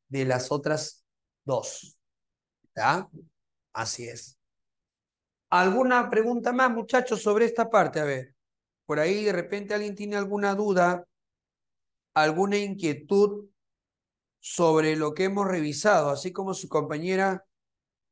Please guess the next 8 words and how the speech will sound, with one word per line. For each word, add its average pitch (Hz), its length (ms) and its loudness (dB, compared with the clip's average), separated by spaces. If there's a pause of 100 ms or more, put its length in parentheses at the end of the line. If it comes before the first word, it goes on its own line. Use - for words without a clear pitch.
(360)
ha 180 160 2
preguntado 185 720 2
lo 160 120 0
que 165 120 -4
ha - 20 2
investigado 165 1040 0 (540)
sobre 160 640 -2
las 147 600 -4